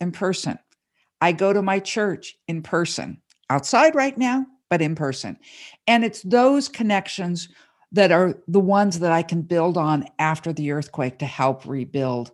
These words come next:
our local community, 'cause that's the reason I stay here. If you're only visiting virtually, and we found that out,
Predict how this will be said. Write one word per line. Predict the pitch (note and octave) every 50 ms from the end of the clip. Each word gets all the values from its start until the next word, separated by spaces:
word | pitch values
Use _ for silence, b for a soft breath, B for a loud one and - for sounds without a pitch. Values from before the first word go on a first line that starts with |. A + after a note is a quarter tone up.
| _ -
our | F3 F3+ E3+
local | E3+ F3 F#3 - G3+
community, | G3 - G3 G3 G3+ G#3+ A#3 B3 B3+ G3+ F#3 D3+ - _ _ _ _ _ _ _ _ -
'cause | - G#3 -
that's | - C4 C#4+ - - -
the | E4 D4
reason | C#4 C#4 C4 A#3 A#3 A3
I | A3 G3+
stay | - - - - G#3 F#3
here. | F3 - - G3 F3+ D3+ B2+ C3 - _ _ _ _ -
If | A3 - -
you're | C#4 D4 - -
only | B3+ C4+ C#4+ D#4+ E4+ D#4+
visiting | B3+ C#4 C4 A#3 B3 A#3 A#3 G#3+
virtually, | G#3+ A#3+ C4 C4 - G#3+ E3 C3 B2+ D3 F#3+ - _ _ _ _ _ _ _ _ _
and | - F3+ F#3+
we | G#3 A3+
found | - - - - G3+ G#3 G3+
that | G3 F3+ F#3
out, | A#3 C#4+ B3+ E3+ E3 C3+ b